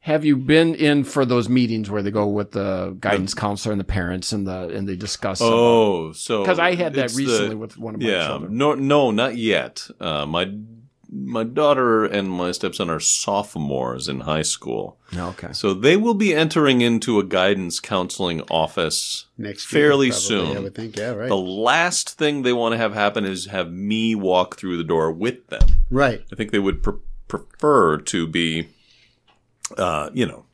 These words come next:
Speaker 2: by themselves.
Speaker 1: Isn't it always the case that, you know, when you're growing up, your parents were not cool, and then you got to be a parent, you thought, "I will be cool.
Speaker 3: I'm
Speaker 1: My
Speaker 3: cool.
Speaker 1: kids will sense this,
Speaker 3: Yeah.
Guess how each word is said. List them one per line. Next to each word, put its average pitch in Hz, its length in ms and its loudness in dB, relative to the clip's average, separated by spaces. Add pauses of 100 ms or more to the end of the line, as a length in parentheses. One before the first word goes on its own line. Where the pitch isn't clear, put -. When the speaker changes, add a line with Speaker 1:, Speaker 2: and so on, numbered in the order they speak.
Speaker 2:
by 104 160 4
themselves. 90 920 0
Speaker 1:
Isn't 233 380 -4
it 208 120 2
always 156 320 6
the 127 80 -2
case 117 380 -4
that, 107 260 -2 (480)
you 120 120 0
know, 110 60 2
when 123 220 2
you're 135 160 2
growing 120 320 2
up, 104 260 0
your 95 100 -6
parents 104 400 -6
were 98 120 -4
not 139 240 2
cool, 113 480 0 (320)
and 160 180 2
then 151 160 6
you 143 140 6
got 127 220 6
to 123 40 -4
be 113 120 0
a 107 40 0
parent, 123 300 -4
you 180 60 -4
thought, 175 280 -4
"I 135 160 0
will 165 140 4
be 127 160 0
cool. 117 320 -4
Speaker 3:
I'm 110 60 -2
Speaker 1:
My 110 120 -2
Speaker 3:
cool. 180 140 0
Speaker 1:
kids 180 240 4
will 165 160 2
sense 127 420 0
this, 117 420 -2
Speaker 3:
Yeah. 127 180 -2